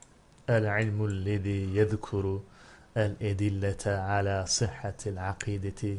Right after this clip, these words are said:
el islamiyyeti. Bunu yaz. Nereye yaz? İlmul kelamın yanına, sol tarafına doğru yaz. El münafık, münafık için ne yazmak gerekiyormuş?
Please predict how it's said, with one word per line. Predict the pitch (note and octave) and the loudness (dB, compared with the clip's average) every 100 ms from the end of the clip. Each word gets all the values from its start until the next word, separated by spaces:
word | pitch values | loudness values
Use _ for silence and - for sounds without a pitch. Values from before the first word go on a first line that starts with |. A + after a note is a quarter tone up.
| G#2 | -4
el | G#2 | -6
islamiyyeti. | F#2+ - G2+ G2 G2 G2 F2+ - A2+ | -4 -4 -2 -2 -4 -6 -8 -8 -6
Bunu | A2+ | -4
yaz. | G#2 F2+ - - - - - - - - - - - - | -4 -4 -6 -10 -16 -20 -20 -20 -20 -20 -20 -20 -14 -2
Nereye | A#2 G2+ F#2 | 0 0 0
yaz? | G#2+ B2 - - - - - - - - | -2 -4 -8 -16 -20 -20 -20 -20 -20 -2
İlmul | B2 G#2 G2 | 2 2 0
kelamın | G2+ A#2 G2+ F#2 A#2 | -2 -2 -2 -2 -2
yanına, | A#2 F#2+ F#2 | -4 -4 -8
sol | - B2 G#2+ | -4 0 0
tarafına | - F#2+ - F#2 | -2 -8 -8 -10
doğru | F2+ G#2 | -8 -6
yaz. | G2+ F2 - - - - - - - - | -6 -8 -10 -14 -20 -20 -20 -20 -6 4
El | A#2+ A#2 | 4 4
münafık, | A2+ A2+ A2+ A2+ A#2 A2+ D#3 D#3+ - - - - | 2 2 6 6 6 2 -2 -4 -6 -10 -12 -10
münafık | G#2+ G#2+ G#2 G#2 G2+ - B2+ - | -4 0 2 2 0 -2 -4 -4
için | - - G2+ G2 | -8 -4 -4 -2
ne | |
yazmak | F#2+ F#2 F2+ F2+ - | -4 -4 -6 -8 -8
gerekiyormuş? | F#2+ F2+ - - F#2 F#2+ C#3+ C3+ - | -8 -8 -8 -8 -6 -6 -6 -8 -10